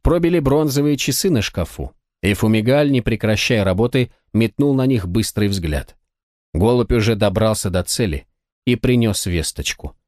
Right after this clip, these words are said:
Это значит, что на плане появятся новые прямые и кривые,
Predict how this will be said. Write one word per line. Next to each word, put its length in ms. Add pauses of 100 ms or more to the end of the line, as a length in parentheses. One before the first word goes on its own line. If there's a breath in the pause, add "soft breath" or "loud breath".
(340)
Это 240
значит, 540 (300)
что 200
на 140
плане 400
появятся 540
новые 440
прямые 480
и 160
кривые, 580